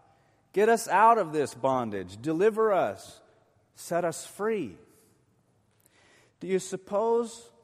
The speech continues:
that, fast forward again now, Moses answers the call of God.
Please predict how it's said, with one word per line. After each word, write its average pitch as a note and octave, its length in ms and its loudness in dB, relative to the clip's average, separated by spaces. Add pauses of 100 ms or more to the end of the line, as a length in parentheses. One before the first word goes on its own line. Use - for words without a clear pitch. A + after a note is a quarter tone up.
(840)
that, E3 320 2 (260)
fast C#3 300 0
forward C#3 300 2
again C#3 400 0
now, C3+ 240 2
Moses D3+ 640 0 (260)
answers E3 460 -4
the B2+ 120 -8
call C3 280 0
of A2 120 -6
God. A2+ 460 -2